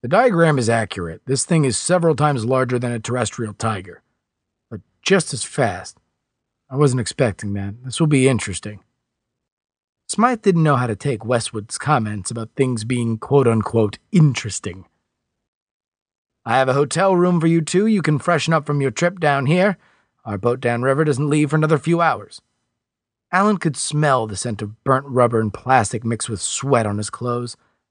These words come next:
A shower sounded like a great idea. Westwood stood up and slung his pack over his shoulder. "That's not necessary.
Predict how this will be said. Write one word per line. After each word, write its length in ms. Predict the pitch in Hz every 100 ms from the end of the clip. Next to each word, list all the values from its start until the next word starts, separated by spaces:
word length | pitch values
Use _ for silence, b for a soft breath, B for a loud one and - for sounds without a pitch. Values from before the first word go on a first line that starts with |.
| _
A 60 | 120
shower 480 | - 143 113 104
sounded 400 | 107 - 113 120
like 180 | 117 110
a 60 | 117
great 500 | 139 147 156 143 104
idea. 480 | 98 104 107 123 - _ _ _ _ _ _ -
Westwood 360 | 127 - 120
stood 240 | - 120 110
up 180 | 135
and 120 | 131 104
slung 280 | - 127
his 100 | 127
pack 320 | - 117 113 113
over 180 | 110
his 100 | 117
shoulder. 460 | 113 120 107 104 101 _ _ _ _ _ -
"That's 180 | 101
not 160 | 135 151
necessary. 640 | 135 113 110 135 123 123